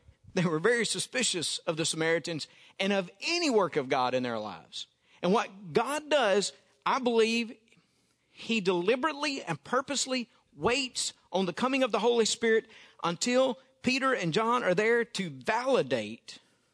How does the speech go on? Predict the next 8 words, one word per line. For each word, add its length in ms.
God's 300
work 240
among 300
them. 160
And 120
they 80
receive 360
power. 140